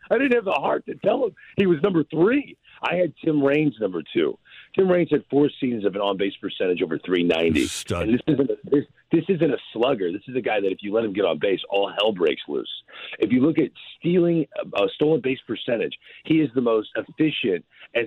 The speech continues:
Speaker 1: successful base runner in the history of the game. Eighty-five percent success rate stealing bags. That's better than Brock. That's better than Rickey Henderson.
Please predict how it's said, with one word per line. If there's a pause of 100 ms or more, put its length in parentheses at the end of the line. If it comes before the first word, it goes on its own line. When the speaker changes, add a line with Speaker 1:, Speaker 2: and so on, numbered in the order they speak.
(120)
Speaker 1:
successful (380)
base
runner
in
the
history
of
the
game. (260)
Eighty-five
percent
success
rate
stealing
bags. (340)
That's
better
than
Brock.
That's
better
than (180)
Rickey
Henderson.